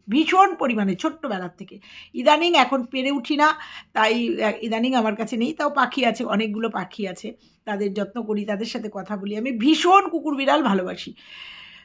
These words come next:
তো যাই হোক, উম, সোনামাকে একটু দূরত্ব বজায় রেখো, কারণ ও কিন্তু একদমই বোঝে না। তোমাদের লুসি একটা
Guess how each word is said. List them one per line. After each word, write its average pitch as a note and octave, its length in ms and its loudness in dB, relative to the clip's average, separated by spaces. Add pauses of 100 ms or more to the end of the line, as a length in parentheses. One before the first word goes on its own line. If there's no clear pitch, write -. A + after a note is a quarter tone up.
(140)
তো F4 140 4
যাই E4 280 8
হোক, E4 300 4
উম, A#3+ 540 6
সোনামাকে D4 600 4
একটু - 420 -2
দূরত্ব C4+ 420 0
বজায় B3 280 2
রেখো, A#3+ 220 0
কারণ B3+ 300 2
ও C#4 120 -2
কিন্তু E4 280 0
একদমই B3 500 2
বোঝে C#4+ 300 4
না। B3+ 260 6
তোমাদের B3 300 0
লুসি C4 440 2
একটা A#3+ 460 2